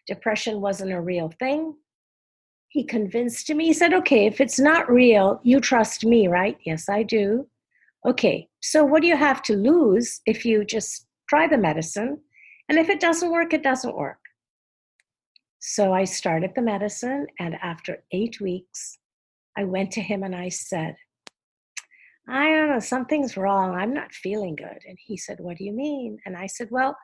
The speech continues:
nothing has changed in my life, and I'm not worried about all the stuff that I was worried about. So that's worrying me. What is wrong with me that I am not worried?" And he said, "Ah, so the medicine is working."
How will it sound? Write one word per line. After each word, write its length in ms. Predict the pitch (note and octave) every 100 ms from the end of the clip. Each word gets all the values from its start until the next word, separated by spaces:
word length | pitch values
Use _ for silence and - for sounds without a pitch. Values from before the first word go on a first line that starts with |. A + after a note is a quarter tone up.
| _ _ _ _ -
nothing 360 | A3 B3+ G4+ G4
has 180 | D#4 -
changed 400 | A#3 A3 G#3+ G3
in 100 | F3+
my 160 | E3
life, 500 | E3+ G#3+ A3+ F3+ G#3 - - _ _ _ _ _ -
and 140 | G#3+ G#3
I'm 160 | G3
not 260 | G3+ C4 -
worried 340 | A#3 A#3 G#3 F3+
about 160 | F3+
all 180 | F#3 A3
the 80 | G#3
stuff 380 | - G#3 F3+ -
that 120 | F3+
I 100 | E3+
was 200 | - E3
worried 280 | C4 D4+ G#3
about. 320 | F3 D#3+ -
So 120 | A#3
that's 300 | A#3 E4 E4+
worrying 600 | G#3+ G3 G#3+ G3+ E3 D3+
me. 180 | D3 D3
What 400 | D3+ F#3 A3+ D#4 -
is 160 | C#4+
wrong 340 | A3 G3+ C#4 D4
with 180 | G#3 -
me 320 | E3+ D#3 D#3 - - -
that 100 | A3+
I 140 | G#3+ A#3+
am 180 | A#3 G3+
not 240 | F#3 -
worried?" 540 | F#3+ G#3+ F#3+ D#3 A2+ - _ _ -
And 180 | G#3+ F#3+
he 180 | E3+ G3+
said, 300 | G3+ D#3+ D3+
"Ah, 680 | F3+ B3 D4+ A#3 F#3 D#3 E3+
so 220 | - A#3
the 120 | G#3
medicine 540 | F3 F3 F3+ F#3+ - G3
is 180 | E3+ F3+
working." 680 | F3 G#3+ - - F3 E2+